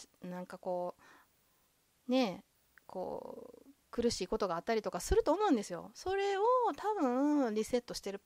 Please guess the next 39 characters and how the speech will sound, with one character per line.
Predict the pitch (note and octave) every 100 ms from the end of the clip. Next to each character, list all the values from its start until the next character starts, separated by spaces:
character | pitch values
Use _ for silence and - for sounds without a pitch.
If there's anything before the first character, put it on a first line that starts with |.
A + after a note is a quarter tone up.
| -
ぽ | D#4
い | C4+
な | C#4 D4
と。 | C#4+ - _ _ _ - - - - _ _
だ | G4+
と | C5 C5
し | -
た | G#3
ら、 | A3 A#3 G#3+
ま | F#3
あ、 |
そ | -
れ | C4+
を | D4 D4
ね、 | C#4+ D4+
な | D4+ A#3+
ん | A#3
か | G3 E3 - - _ _ - - -
全 | - G#3+ A#3
面 | A#3 A3
的 | A3 G#3+
に | G#3 G#3 A3+
こ | - D#3+ -
う、 |
「や | F#3+
る | A3
な、 | G#3+ -
や | G3
る | A#3
な | C4 E3
よ」 | - - -
と | -
か | D#3
っ |
て | - F3
い | F3+ F#3+
う |
の | F#3 F3
も | F#3 A3